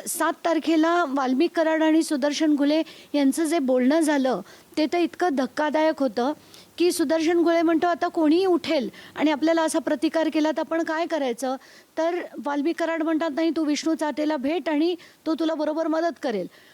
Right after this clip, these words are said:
आणि आठ तारखेला हे तिरंगा रेस्टॉरंटमध्ये भेटतात आणि त्याच्यातनं ते ठरवतात, कट करतात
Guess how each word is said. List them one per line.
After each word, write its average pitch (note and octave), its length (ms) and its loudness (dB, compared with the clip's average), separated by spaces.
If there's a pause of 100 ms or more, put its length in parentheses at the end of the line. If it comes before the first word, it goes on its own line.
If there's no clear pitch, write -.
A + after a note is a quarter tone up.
(160)
आणि D#4+ 200 -2
आठ D4+ 260 -6 (100)
तारखेला E4+ 420 -2
हे E4 360 -2
तिरंगा D4+ 480 -2
रेस्टॉरंटमध्ये D#4 640 0
भेटतात C4 400 -6 (400)
आणि D#4 280 -2
त्याच्यातनं D#4+ 480 -4
ते F4+ 100 -2
ठरवतात, D4+ 480 -4 (180)
कट F4+ 280 -4
करतात A3+ 360 -4